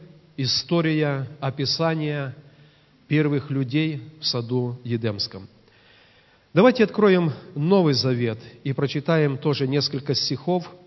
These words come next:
и потом мы вернемся и к Ветхому Завету, к этим местам, которые прочитали.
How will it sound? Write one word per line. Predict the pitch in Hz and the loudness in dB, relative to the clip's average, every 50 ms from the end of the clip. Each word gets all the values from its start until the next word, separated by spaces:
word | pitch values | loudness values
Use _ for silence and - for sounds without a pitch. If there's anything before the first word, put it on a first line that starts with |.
| - - - - - _ _ | -20 -20 -20 -20 -20 _ _
и | - 185 | -4 -2
потом | 170 190 175 - 190 175 | 0 0 0 2 0 2
мы | 170 170 | 2 2
вернемся | 156 160 156 160 160 160 160 151 - - - 143 | 2 2 2 2 2 2 2 2 0 0 -2 -2
и | 147 147 170 147 | -2 -2 -4 -4
к | 131 - | -4 -2
Ветхому | 135 147 156 151 - - 156 143 139 135 135 127 113 - - - - - _ _ _ _ _ _ _ | -2 -2 -2 -2 -2 -4 -4 -2 -2 -2 -2 -4 -6 -10 -16 -20 -20 -20 _ _ _ _ _ _ _
Завету, | 123 113 104 123 131 143 151 139 - 131 | -8 -4 -2 -2 0 0 0 -2 -2 -4
к | - | -4
этим | 131 120 - 127 117 | -4 -4 -4 -4 -4
местам, | 120 123 117 - - 135 127 120 117 | -4 -4 -6 -4 -4 -4 -4 -4 -6
которые | 120 113 - 120 113 110 | -8 -6 -6 -6 -6 -6
прочитали. | 110 117 117 - - 113 - 113 104 95 92 | -6 -8 -10 -10 -10 -10 -8 -8 -8 -10 -12